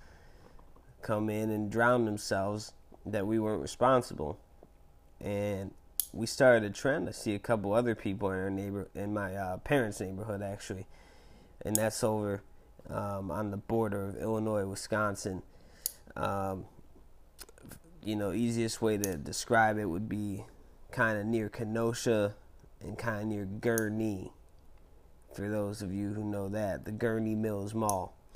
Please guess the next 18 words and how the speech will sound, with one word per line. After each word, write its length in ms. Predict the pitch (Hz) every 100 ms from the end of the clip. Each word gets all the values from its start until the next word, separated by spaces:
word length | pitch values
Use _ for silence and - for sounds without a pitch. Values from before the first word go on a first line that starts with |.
| - - - -
who, 320 | 123 117 101 - - -
which, 520 | 127 131 117 - - - - - -
um, 460 | - 107 107 101 95
if 180 | 110 113
you 460 | 117 117 113 - -
flew 460 | - - 131 139 120
a 40 |
helicopter 760 | 101 120 123 110 107 104 - 87
above, 560 | 69 69 110 107 131 135 - - - - -
apparently 720 | 101 139 151 131 98 98 104 - - - - - - - - - - - - - - - -
the 180 | 95
mall 720 | 98 98 110 107 101 98 90 - - - -
is 180 | 95
shaped 500 | 95 - 120 110 104
like 200 | 98 92
a 40 | 85
dollar 520 | 82 95 101 92 82
sign. 420 | - 92 87 67